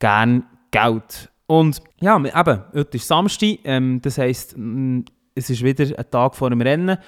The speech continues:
Sprich, ich werde heute auch wieder aufs Velo gehen und werde mich darauf vorbereiten. Ich habe dort so ein Einfahrprotokoll, das ich mache. Und ja, das war eigentlich zusammenfassend alles gewesen von, von meiner Woche.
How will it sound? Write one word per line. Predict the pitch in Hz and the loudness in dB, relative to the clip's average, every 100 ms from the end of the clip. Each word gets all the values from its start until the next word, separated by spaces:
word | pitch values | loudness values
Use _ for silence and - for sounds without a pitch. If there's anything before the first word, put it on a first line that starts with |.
| - - _ | -20 -20 _
Sprich, | - 139 151 - - | -4 0 0 -2 -4
ich | 139 | -2
werde | 131 123 120 - | 0 0 -4 -2
heute | 131 151 - 127 | -4 -4 -6 -2
auch | 131 | -2
wieder | 131 120 | -2 -6
aufs | - 123 | -8 -4
Velo | 131 143 | -2 -2
gehen | 147 139 139 - - | 0 2 0 -2 -6
und | 127 127 127 120 120 - - - | -2 2 2 2 0 -4 -14 -8
werde | 127 123 120 | -4 -4 -2
mich | 120 117 - | -2 -4 -6
darauf | 123 - | -8 -2
vorbereiten. | 165 170 175 160 160 143 | 2 2 2 0 -2 -2
Ich | |
habe | 107 | -4
dort | 120 120 | -4 -6
so | 135 | -6
ein | 123 | -6
Einfahrprotokoll, | - 139 147 - 131 - 139 - - - 127 131 | -6 -8 -6 -4 -4 -4 -8 -8 -12 -4 -2 0
das | 123 123 | -2 -4
ich | 123 | -4
mache. | 120 120 - - 123 - - - - - - | -2 -4 -4 -6 -6 -8 -20 -20 -20 -20 -2
Und | 156 151 147 147 147 139 - - | 4 4 4 2 0 -2 -6 0
ja, | 143 269 | 2 4
das | 214 240 220 | 4 2 0
war | 196 208 | -2 0
eigentlich | 214 202 - | 0 -2 -2
zusammenfassend | 175 202 196 185 - 170 - | -4 -2 0 -2 -2 -8 -4
alles | 123 147 190 180 | 0 2 2 -2
gewesen | - 175 180 190 | -6 -6 -6 -8
von, | - 143 139 139 127 | -6 -2 0 0 -2
von | - 135 | -6 -4
meiner | 156 147 | -2 0
Woche. | 139 220 - 220 | 2 2 0 -4